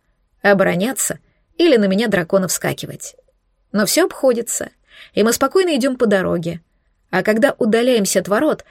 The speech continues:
сворачиваем в поле с кустами, ведущими к скалам и лесам. И легкий туман нам прекрасное прикрытие.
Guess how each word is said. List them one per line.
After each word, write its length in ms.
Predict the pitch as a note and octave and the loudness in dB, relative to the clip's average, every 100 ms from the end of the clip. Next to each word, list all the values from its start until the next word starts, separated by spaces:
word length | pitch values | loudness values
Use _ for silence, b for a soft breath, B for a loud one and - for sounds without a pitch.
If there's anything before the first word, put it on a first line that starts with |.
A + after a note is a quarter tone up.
| b b | b b
сворачиваем 580 | - C4 E4+ - F#3+ F3 | -4 0 0 0 -2 -4
в 80 | |
поле 220 | - G3 E3 | 0 0 0
с 80 | |
кустами, 460 | - F3+ - C#4+ G#3+ | -2 -4 -2 -2 0
ведущими 520 | F3+ F#3 A#3+ - F#3 | 0 -2 -2 -2 -4
к 80 | F3 | -4
скалам 500 | - - B3 A#3 G#3 | -6 -4 0 0 -2
и 60 | A3 | 0
лесам. 580 | G3+ G3+ - A2 - - _ _ _ _ _ _ _ _ _ | 0 0 -2 -6 -8 -18 _ _ _ _ _ _ _ _ _
И 100 | G#3 | 2
легкий 300 | E4 E4 C#4+ | 2 0 -4
туман 360 | B3+ B3 E4 | -2 -2 -2
нам 140 | C#4 A3 | -2 -2
прекрасное 560 | A#3+ C4 C#4 C4+ A3 | -4 -4 -4 -2 -4
прикрытие. 720 | G3+ F3+ E3+ E3+ E3 - - | -4 -6 -6 -8 -8 -10 -12